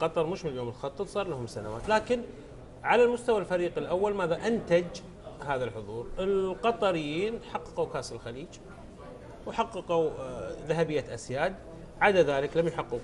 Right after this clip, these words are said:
كأس آسيا، لم يصلوا لنهايات كأس العالم. الأمر أيضًا ينطبق على الإمارات، كأس الخليج وفقط. هل هذا أيضًا يعتبر نموذج للتخطيط الخليجي اللي يمكن نضرب فيه المثل؟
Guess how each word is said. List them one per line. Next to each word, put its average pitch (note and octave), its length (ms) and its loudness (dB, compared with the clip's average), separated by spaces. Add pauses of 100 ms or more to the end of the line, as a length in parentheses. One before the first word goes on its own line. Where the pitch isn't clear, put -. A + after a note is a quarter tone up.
(140)
كأس B2 200 -2
آسيا، E3 400 0
لم F3+ 240 4
يصلوا C3+ 400 2
لنهايات B2+ 480 2
كأس C#3 200 0
العالم. G3+ 360 6 (380)
الأمر A#3+ 440 6
أيضًا A3 220 8
ينطبق G#3 460 2
على E3 140 6
الإمارات، C#3 280 -2
كأس A3 260 2
الخليج A3 340 4 (240)
وفقط. C#3+ 460 4 (920)
هل G3+ 160 6
هذا A3 460 4
أيضًا G3 260 4
يعتبر E3 580 6 (100)
نموذج D3 640 2
للتخطيط D#3 880 0
الخليجي C#3 680 0
اللي C3+ 160 2
يمكن D#3+ 260 0
نضرب C#3 260 2
فيه C#3 120 -2
المثل؟ C#3 320 -2